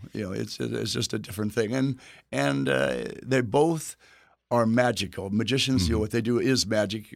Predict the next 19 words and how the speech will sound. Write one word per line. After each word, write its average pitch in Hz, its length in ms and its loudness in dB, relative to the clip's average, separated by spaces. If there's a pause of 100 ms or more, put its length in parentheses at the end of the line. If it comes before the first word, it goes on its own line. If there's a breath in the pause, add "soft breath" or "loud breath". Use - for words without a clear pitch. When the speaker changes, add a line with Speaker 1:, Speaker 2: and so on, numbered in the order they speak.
(100)
Speaker 1:
for - 120 -6
the 107 80 -2
purposes 107 460 0
of 95 100 -2
entertainment. 117 600 0 (440 loud breath)
And 110 200 0
what 117 140 2
I 123 140 4
do 120 220 0
is 98 200 -4
not 120 300 -2
magic, 147 640 0
but 123 120 0
like 123 140 -4
I 110 40 -4
said, 113 160 0
it's 117 200 -4
magical, 107 680 -2
because 95 580 -8